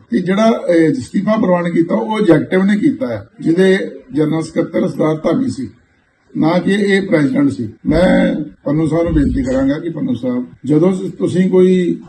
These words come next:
ਕਿਸੇ ਤੇ ਕੁਮੈਂਟ ਕਰਦੇ ਹੋ, ਪਹਿਲਾਂ ਉਹਦੀ ਜਾਣਕਾਰੀ ਲੈ ਲਿਆ ਕਰੋ, ਕਿਉਂਕਿ ਇਹ ਤੁਸੀਂ ਜਿਹੜੇ ਕੁਮੈਂਟ ਕਰ ਰਹੇ ਹੋ ਜਾਂ ਜਿਹਦੇ ਤੇ ਪੋਸਟਾਂ ਪਾ ਰਹੇ ਹੋ, ਇਹ ਇੱਕ ਧਾਰਮਿਕ ਸੰਸਥਾ ਹੈ।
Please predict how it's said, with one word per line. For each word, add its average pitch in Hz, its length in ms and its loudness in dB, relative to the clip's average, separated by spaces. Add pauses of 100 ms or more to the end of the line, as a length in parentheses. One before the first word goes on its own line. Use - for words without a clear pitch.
(380)
ਕਿਸੇ 151 280 0
ਤੇ 160 220 2
ਕੁਮੈਂਟ 151 440 -2
ਕਰਦੇ 135 380 0
ਹੋ, 180 200 -2
ਪਹਿਲਾਂ 170 260 0
ਉਹਦੀ 170 160 0
ਜਾਣਕਾਰੀ 131 560 0 (360)
ਲੈ 123 180 0
ਲਿਆ 117 140 -2
ਕਰੋ, 156 340 -4 (140)
ਕਿਉਂਕਿ 208 280 2
ਇਹ 214 500 2
ਤੁਸੀਂ 208 380 0
ਜਿਹੜੇ 190 220 0
ਕੁਮੈਂਟ 185 300 0
ਕਰ 180 200 2
ਰਹੇ 180 200 0
ਹੋ 190 160 0
ਜਾਂ 170 240 0
ਜਿਹਦੇ 170 260 2
ਤੇ 175 140 -2
ਪੋਸਟਾਂ 156 420 -4
ਪਾ 151 220 -4
ਰਹੇ 143 120 -6
ਹੋ, 170 120 -2
ਇਹ 170 260 2
ਇੱਕ 170 320 -6 (260)
ਧਾਰਮਿਕ 143 340 0
ਸੰਸਥਾ 120 400 -2
ਹੈ। 104 220 -10